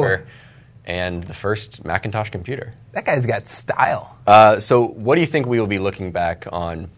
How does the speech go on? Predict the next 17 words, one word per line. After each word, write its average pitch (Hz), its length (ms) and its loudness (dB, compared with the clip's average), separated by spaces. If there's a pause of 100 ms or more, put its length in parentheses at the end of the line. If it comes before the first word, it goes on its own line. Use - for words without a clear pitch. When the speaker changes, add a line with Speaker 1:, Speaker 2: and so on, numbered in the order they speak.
(120)
Speaker 1:
thirty 127 220 6
years 92 200 -2
from 87 160 -10
to-, 80 320 -8 (240)
today 92 360 0
and 80 100 -6
saying, 80 220 -8
"Wow, 107 260 -12
that's 110 160 -12
amazing 92 400 -4
that 76 200 -10 (100)
that 87 120 -8
was - 120 -12
thirty 90 220 -8
years 98 180 -10
ago"? - 240 -16 (760)
Speaker 2:
Well, 175 260 0